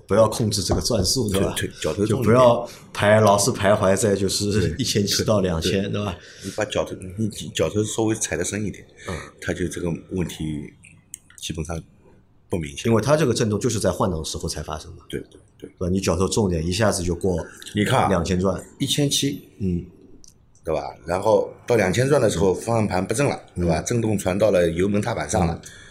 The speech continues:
Speaker 2: 对吧？它就是这个问题嘛。一千七，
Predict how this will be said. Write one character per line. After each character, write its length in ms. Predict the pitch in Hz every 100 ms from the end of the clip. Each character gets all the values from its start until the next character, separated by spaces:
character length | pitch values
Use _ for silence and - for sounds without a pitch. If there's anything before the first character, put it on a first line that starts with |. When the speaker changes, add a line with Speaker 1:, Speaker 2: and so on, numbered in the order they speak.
| - - - -
Speaker 2:
对 120 | 87
吧？ 240 | 80 71 - -
它 160 | -
就 160 | 90 104
是 120 | -
这 80 | -
个 80 | 95
问 160 | 113
题 140 | 92 -
嘛。 120 | - - - - -
一 80 | -
千 220 | 101 117
七， 400 | 113 - 113 -